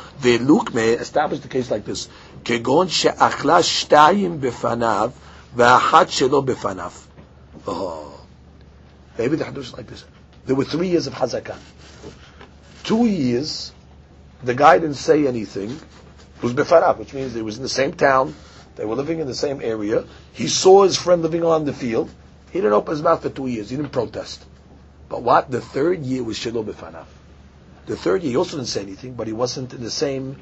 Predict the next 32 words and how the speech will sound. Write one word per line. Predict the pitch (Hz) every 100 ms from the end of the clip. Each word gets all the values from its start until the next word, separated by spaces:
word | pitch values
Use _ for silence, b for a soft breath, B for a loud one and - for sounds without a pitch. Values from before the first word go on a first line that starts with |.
| - - -
place. | - 147 117
Why | 113 165
wasn't | 131 104 104
he? | 117
Kegon | - - 113 143
shebarach. | 143 123 113 113 101 - - - - - - 196 - - - -
He | 139
ran | 151 160
away. | 147 127 92 - - - - - - - - -
Now, | 101
why | 131
did | 147
he |
run | 120
away? | 104 98 139 - - -
So | -
it | 117
says, | 110
"Barach, | 110 117 160 190 147 139 139 -
mahmat | 135 113 135 123
mai. | 117 95 113 - b b b -
I | 208 233
de | 139
barach, | 117 120 123 139
mahmat | 123 - 127
nefashot." | 123 113 123 107 165 165 120 123 123 - b b b -
If | 190
he | 190
was | 135 117
running | 127 123
away | 120 127
because | 127 - 123 117 -